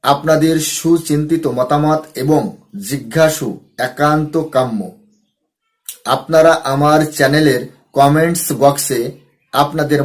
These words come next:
মতামতগুলো শেয়ার করবেন। আমি আপনাদের মতামতগুলোর যথোপযুক্ত মর্যাদা দেব।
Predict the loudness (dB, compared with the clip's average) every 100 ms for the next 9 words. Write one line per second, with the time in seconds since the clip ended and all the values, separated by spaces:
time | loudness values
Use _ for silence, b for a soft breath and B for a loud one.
0 | -2 0 2 2 2 0 0 0 -2 0
1 | 2 2 2 0 2 0 -2 b b -2
2 | 0 2 2 2 0 0 0 -2 -2 0
3 | 0 -2 -4 -2 0 0 -6 b b b
4 | -2 -2 4 2 2 -2 -2 -6 -2 0
5 | 0 -4 b b -2 -2 2 2 2 2